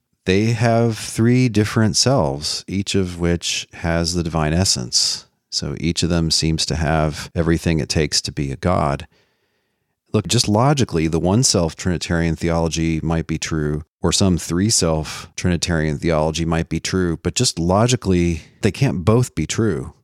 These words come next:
If one is true, the other will be false. Now, they might both be false, and, you know, the Mysterians are correct, or the relative identity theorists,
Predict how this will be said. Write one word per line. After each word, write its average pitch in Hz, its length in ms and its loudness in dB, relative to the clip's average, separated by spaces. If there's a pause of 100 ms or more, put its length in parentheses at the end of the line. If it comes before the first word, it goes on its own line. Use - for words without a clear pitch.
(800)
If - 200 -8
one 113 160 4
is 87 160 2
true, 120 320 2
the 82 120 0
other 92 220 2
will 80 120 -2
be 78 120 -4
false. - 680 -4 (920)
Now, 90 120 2
they 87 120 2
might 92 320 2
both 98 440 -2
be 90 120 0
false, 80 640 0 (100)
and, 80 380 -2
you 87 160 -2
know, 76 140 0
the 76 80 -4
Mysterians 85 880 0
are 73 100 -2
correct, - 600 -2 (480)
or 82 280 0
the 80 80 -2
relative 95 500 2
identity 87 540 2
theorists, 82 760 -2